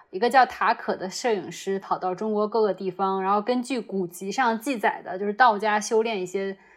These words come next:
所谓山洞嘛，洞天福地，他去照了很多很多照片。然后我们当时就是打坐什么的，就在一个很大的一个幅-，一个三开的一个三幅的一个摄影展，摄影的那个作品前面。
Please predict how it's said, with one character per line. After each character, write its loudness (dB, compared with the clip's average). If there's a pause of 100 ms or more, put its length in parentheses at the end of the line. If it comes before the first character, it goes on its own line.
(140)
所 -4
谓 0
山 2
洞 4
嘛， -4
洞 0
天 -4
福 -10
地， -4
他 -2
去 -4
照 6
了 2
很 -6
多 -10
很 -8
多 -12
照 2
片。 -4 (420)
然 6
后 12
我 10
们 0
当 6
时 2
就 -8
是 -4
打 2
坐 2
什 -2
么 -4
的， -4
就 -4
在 4
一 0
个 -2
很 -4
大 8
的 -4
一 -4
个 -14
幅-， -10
一 -10
个 -4
三 -2
开 2
的 2
一 -2
个 -6
三 -4
幅 -8
的 -6
一 -8
个 -6
摄 -4
影 -2
展， -4
摄 0
影 2
的 -10
那 -8
个 -4
作 0
品 -12
前 -14
面。 -8